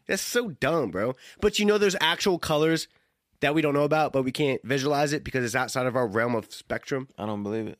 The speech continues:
Speaker 1: Yeah, you, well, you better believe it because it's
Speaker 2: 'Cause you've
Speaker 1: real.
Speaker 2: seen Spideyverse?
Speaker 1: Let me tell you.
Speaker 2: No, stop telling me about stuff.
Speaker 1: <laughs> No, bro. If you, if you look at, like, uh, a U V ray thing, like a rainbow, right?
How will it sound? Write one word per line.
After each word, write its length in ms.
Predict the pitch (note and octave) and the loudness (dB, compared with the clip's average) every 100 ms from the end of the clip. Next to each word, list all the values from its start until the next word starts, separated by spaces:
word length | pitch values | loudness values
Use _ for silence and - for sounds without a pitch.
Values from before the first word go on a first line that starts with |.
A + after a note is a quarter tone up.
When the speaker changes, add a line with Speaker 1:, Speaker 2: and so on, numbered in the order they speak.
| - | -4
Speaker 1:
Yeah, 240 | C#3 D3 C#3 | 0 0 -2
you, 140 | - C3 | -4 -2
well, 140 | C#3 | -2
you 160 | C#3 C3 | -2 0
better 240 | C#3+ C#3+ | 0 -2
believe 480 | B2 - A2+ D#3 D3 | -6 -6 -2 0 0
it 200 | C#3 - | -2 -4
because 540 | B2 C#3 A#2 A2 G#2+ - | -4 -2 0 -2 -6 -6
it's 260 | A2+ A2+ - | -4 -4 -4
Speaker 2:
'Cause 140 | B2+ | -4
you've 140 | A#2 | -2
Speaker 1:
real. 100 | A#2 | -4
Speaker 2:
seen 180 | C3 A#2+ | -4 -4
Spideyverse? 580 | G#2+ A#2 A#2+ A#2 B2 B2+ _ _ _ _ _ _ _ _ _ _ _ _ _ - | -6 -4 -4 -4 -6 -8 _ _ _ _ _ _ _ _ _ _ _ _ _ -18
Speaker 1:
Let 60 | |
me 40 | E2+ | -10
tell 160 | G#2 | -6
you. 100 | F#2 E2 | -6 -2
Speaker 2:
No, 320 | C#3+ C#3+ G#2+ - | 0 0 -4 -8
stop 360 | - D#3+ - | 0 0 0
telling 300 | - E3 E3 | -4 -2 -2
me 80 | C3+ | -2
about 220 | A#2+ A2 | -2 -4
stuff. 280 | - G#2+ F#2+ - - - | -4 -6 -6 -10 -20 -8
Speaker 1:
<laughs> 60 | - - - - - - - _ - | -8 -8 -20 -20 -20 -20 -20 _ -2
No, 180 | E3 C3+ | 0 2
bro. 220 | C3 C3+ | 2 0
If 120 | C3 | 0
you, 120 | F#3+ | -2
if 140 | F#3 E3+ | -2 -2
you 80 | F#3 | 0
look 180 | A3 | 2
at, 140 | A#3+ G3 | 2 2
like, 320 | F#3 E3 - | 0 0 -4
uh, 360 | D3 D#3 D3+ D3 - _ _ _ | -2 0 2 0 -6 _ _ _
a 60 | C#3 | -6
U 240 | D3 D#3+ F3 | -4 -2 -2
V 200 | F3 D#3+ | 0 2
ray 180 | B2 | 0
thing, 380 | A#2 A2+ F#2 F2+ - - | 0 -4 -4 -8 -20 -6
like 220 | C3 C#3 C3+ | -4 -2 -2
a 80 | |
rainbow, 440 | C3 D3 E3+ C3+ G2+ | 0 2 2 2 2
right? 320 | G2+ C3 | 2 0